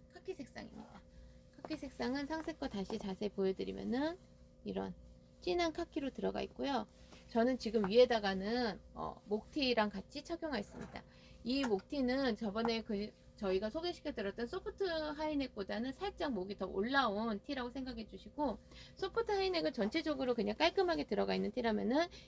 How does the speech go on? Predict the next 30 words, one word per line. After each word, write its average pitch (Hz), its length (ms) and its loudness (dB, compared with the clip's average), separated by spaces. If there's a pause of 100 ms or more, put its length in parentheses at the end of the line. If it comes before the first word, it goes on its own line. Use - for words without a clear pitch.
얘는 214 180 6
어깨 269 280 2
부분으로는 208 800 4
이렇게 180 260 -4
박음선이 220 520 0
하나 254 220 0
들어가 190 320 -4
있는 226 280 -4
옷입니다. - 480 -10 (560)
얘가 233 240 8
조금 381 260 6
더 320 140 4
고급스럽게 233 680 0
나온 175 340 -2
옷이라고 190 300 -2
생각해 240 380 -6
주시면 190 340 -8
되고, 226 460 -2 (240)
국내 240 320 4
제작 190 360 -2
옷에다가, 190 640 0 (260)
어, 190 200 -4
텐실 415 400 -2
면으로 202 380 0
되어 180 180 -4
있기 185 160 -8
때문에, 220 560 -2 (240)
어, 196 240 -8
몸에 254 300 4
닿은 254 960 0